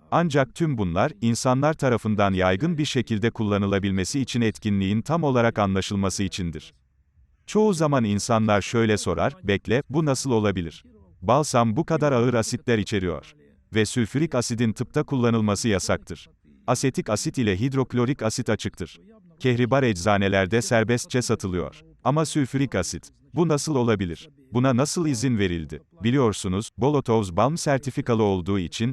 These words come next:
hepsi üretildiği için, bu tek bir şey söylüyor. Kanunen yasak değil. Sadece hiçbir biyokimyacının aklına dahili kullanım için sülfürik asit kullanmak gelmemiştir.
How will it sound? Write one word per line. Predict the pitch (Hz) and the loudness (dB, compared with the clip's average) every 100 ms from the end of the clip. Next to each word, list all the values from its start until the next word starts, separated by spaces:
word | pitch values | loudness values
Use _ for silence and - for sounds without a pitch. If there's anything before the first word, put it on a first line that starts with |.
| - | -2
hepsi | 175 - 170 | -4 -2 -2
üretildiği | 131 110 - 95 107 110 | 0 0 0 -2 0 0
için, | 92 123 151 - | -2 -4 -4 -4
bu | 165 | -4
tek | 165 160 135 | -2 -2 -2
bir | 127 | -2
şey | - 107 | 0 -2
söylüyor. | - 98 82 78 67 - _ _ _ _ _ _ _ - | 0 -2 -2 -4 -8 -18 _ _ _ _ _ _ _ -2
Kanunen | 131 147 180 151 139 | 0 2 2 2 2
yasak | 107 - 135 - | 2 2 -2 0
değil. | 98 85 - _ | -2 -2 -8 _
Sadece | - - 175 185 151 131 | -8 0 2 4 2 0
hiçbir | 107 135 - 175 135 | 0 -4 -2 -2 2
biyokimyacının | 127 - 113 107 101 101 101 | 0 2 2 4 4 2 0
aklına | 98 92 104 123 104 | 0 0 0 0 2
dahili | 98 92 101 139 | 2 2 0 -2
kullanım | 131 117 110 117 | -2 0 2 0
için | 104 113 | -2 -2
sülfürik | 101 - 104 120 151 | -4 -4 -4 -2 -2
asit | 117 - 135 | -2 -4 -6
kullanmak | - 107 107 101 101 - | -4 0 2 2 0 2
gelmemiştir. | 117 113 98 85 - 82 | 2 2 0 -2 -10 -14